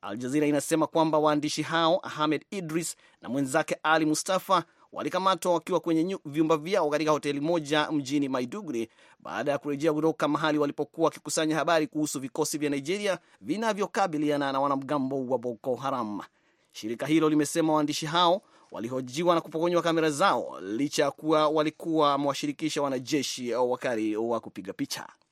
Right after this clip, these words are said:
Vita nchini Syria na Iraq vimeongezeka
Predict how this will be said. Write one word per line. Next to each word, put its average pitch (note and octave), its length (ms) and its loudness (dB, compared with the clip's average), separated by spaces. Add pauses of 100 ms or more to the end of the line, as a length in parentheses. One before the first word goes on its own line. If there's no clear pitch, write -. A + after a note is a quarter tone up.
(2500)
Vita B3 540 4
nchini A3 320 0
Syria D#3+ 520 2 (840)
na A2+ 160 -4
Iraq C3+ 420 0 (420)
vimeongezeka C3+ 840 0